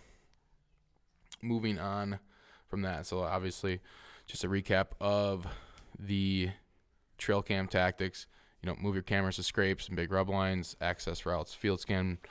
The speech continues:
um, access routes out to cut cornfields or on field scan mode, funnels and pinch points,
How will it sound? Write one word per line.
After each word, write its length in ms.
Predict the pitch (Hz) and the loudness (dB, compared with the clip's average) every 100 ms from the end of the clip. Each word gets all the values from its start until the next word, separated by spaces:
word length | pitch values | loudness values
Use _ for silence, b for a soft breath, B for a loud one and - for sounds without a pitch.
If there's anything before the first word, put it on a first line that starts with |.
| B B B B - | B B B B -10
um, 400 | 85 64 62 - - 95 | -6 -6 -6 -10 -8 -4
access 340 | 101 107 - | -2 -2 4
routes 260 | 104 98 98 | 4 6 4
out 140 | 95 | 2
to 60 | - | 2
cut 240 | 107 - | 0 2
cornfields 560 | 117 110 107 110 101 - | 4 4 6 4 4 4
or 200 | 95 95 | 4 4
on 120 | 90 | 4
field 260 | - 107 - | 4 2 2
scan 240 | - 107 | 0 2
mode, 280 | 104 104 101 - b b b b | 4 4 2 -4 b b b b
funnels 280 | - 156 127 | 4 6 6
and 100 | 113 | 4
pinch 260 | 143 131 - | 2 0 0
points, 520 | 123 120 120 - | 0 2 0 -4